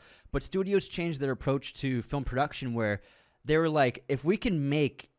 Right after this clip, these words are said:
they started making huge boatloads of money just from one film. And so they're, they started gearing their risk assessment towards we're not gonna fund and produce thirty movies mid-level that could do okay,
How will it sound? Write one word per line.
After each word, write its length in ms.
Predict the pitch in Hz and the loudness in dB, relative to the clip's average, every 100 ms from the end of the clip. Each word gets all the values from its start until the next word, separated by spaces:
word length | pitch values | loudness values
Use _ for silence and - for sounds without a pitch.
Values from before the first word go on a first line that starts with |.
| _ _ _ | _ _ _
they 140 | 165 | 0
started 280 | - 202 190 | 2 2 4
making 360 | 165 185 165 127 | 2 2 0 -2
huge 420 | 123 185 175 120 | -2 0 0 0
boatloads 400 | 139 147 131 120 | 2 2 0 -2
of 60 | 117 | -2
money 300 | 117 117 104 | 0 0 -2
just 200 | 139 - | -4 -4
from 160 | 165 | -4
one 200 | 131 143 | -2 -2
film. 380 | - 107 120 190 - _ _ - | -2 -2 -2 -2 -8 _ _ -10
And 100 | 120 | -4
so 160 | 160 | -2
they're, 160 | 143 147 | 0 0
they 180 | 127 151 | 0 0
started 460 | 139 - 180 170 127 | -2 0 2 0 0
gearing 320 | 151 160 139 | -2 0 0
their 160 | 131 113 | 0 0
risk 420 | 110 147 - - | 0 -2 -2 -6
assessment 540 | - 147 143 151 131 | -2 -2 -2 -4 -6
towards 480 | - 139 117 110 - - _ _ | -2 0 0 -2 -10 -16 _ _
we're 120 | 127 | -2
not 180 | 180 190 | 0 0
gonna 160 | 196 185 | 0 -2
fund 580 | - - 180 151 123 - | -2 -2 0 2 0 -2
and 120 | 123 | -2
produce 500 | 139 139 127 - - - _ _ _ _ | 0 2 0 0 -6 -12 _ _ _ _
thirty 300 | 160 165 170 | 2 4 4
movies 720 | 165 147 151 160 165 147 - - _ - | 2 2 2 0 -2 -4 -8 -12 _ -6
mid-level 720 | 131 147 127 131 135 156 165 107 | -2 -2 0 2 2 0 -2 0
that 280 | 127 120 - | 0 0 -6
could 500 | - 156 220 214 - _ | 0 4 4 2 -8 _
do 260 | 262 254 247 | -2 2 2
okay, 500 | 247 247 240 254 | 4 0 0 -4